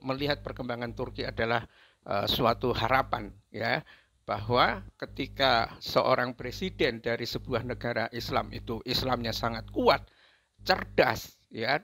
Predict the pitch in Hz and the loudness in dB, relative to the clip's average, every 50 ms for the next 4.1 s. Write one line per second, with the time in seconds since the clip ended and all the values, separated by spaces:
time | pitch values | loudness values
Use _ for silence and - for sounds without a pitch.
0 | _ - 185 147 151 147 147 139 143 147 135 139 139 - 147 117 - 127 123 - | _ 2 2 2 2 2 0 0 0 0 -2 -2 -2 -4 -6 -4 -2 -2 -2 -2
1 | 123 107 101 - 160 185 190 - 180 151 - 127 123 - - 131 117 - _ _ | -2 -6 0 2 2 2 2 0 -2 -2 -2 -2 -4 -2 0 -2 -2 -2 _ _
2 | - - - - - - - - - 113 113 107 104 101 101 104 104 113 120 135 | -20 -18 -16 -16 -14 -12 -6 0 2 2 4 4 2 2 2 0 0 4 4 4
3 | 139 131 131 131 131 185 233 240 - 180 180 - 135 - - - 135 135 175 226 | 4 4 2 6 6 6 6 6 2 0 0 0 -8 -8 -6 -4 -2 -2 -2 -4
4 | 233 226 | -4 -10